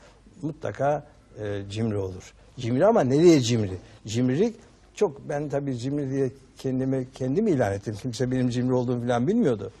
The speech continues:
Ben bunu sendikada başladım. Sendikanın malı Türkiye'de öyledir. Bir özel şirkette olsanız ya da devletin memuru olsanız, ne olursa olsun, hiçbir şey yapmasanız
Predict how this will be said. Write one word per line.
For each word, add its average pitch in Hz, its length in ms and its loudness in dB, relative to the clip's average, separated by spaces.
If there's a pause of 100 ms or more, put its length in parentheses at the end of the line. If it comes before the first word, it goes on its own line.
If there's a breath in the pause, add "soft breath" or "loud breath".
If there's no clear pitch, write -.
(300 soft breath)
Ben 131 180 0
bunu 131 120 0
sendikada 117 560 2
başladım. 139 460 0 (340 soft breath)
Sendikanın 160 640 2
malı 131 480 4 (220)
Türkiye'de 170 380 0
öyledir. 151 460 6 (540 soft breath)
Bir 143 280 -2 (120)
özel 156 320 6
şirkette 143 460 0
olsanız 120 400 2
ya 127 120 4
da 135 120 2
devletin 127 420 2
memuru 123 320 2
olsanız, 117 320 0
ne 135 60 0
olursa 123 340 2
olsun, 147 320 0 (280 soft breath)
hiçbir 277 360 0
şey 160 160 2
yapmasanız 143 680 2